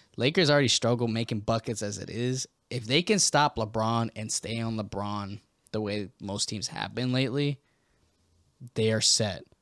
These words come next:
especially if Anthony Davis does not play. If both of them are healthy and playing, the over looks mighty promising for sure.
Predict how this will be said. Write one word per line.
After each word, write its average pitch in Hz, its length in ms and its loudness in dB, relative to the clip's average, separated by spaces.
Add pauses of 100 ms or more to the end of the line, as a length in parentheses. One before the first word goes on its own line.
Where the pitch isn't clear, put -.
(220)
especially 123 600 4
if - 100 -2
Anthony 113 420 -2
Davis 101 380 -6
does 90 260 -8
not 87 220 -10
play. 73 320 -8 (320)
If 120 180 2
both 151 800 4 (200)
of 127 220 2
them 123 240 4
are 113 140 0
healthy 113 420 0
and 104 100 -8
playing, 107 460 -6 (1600)
the 120 420 4
over 135 640 4
looks 113 360 -2
mighty 107 340 2
promising 95 800 -4 (220)
for 110 240 -4
sure. - 460 0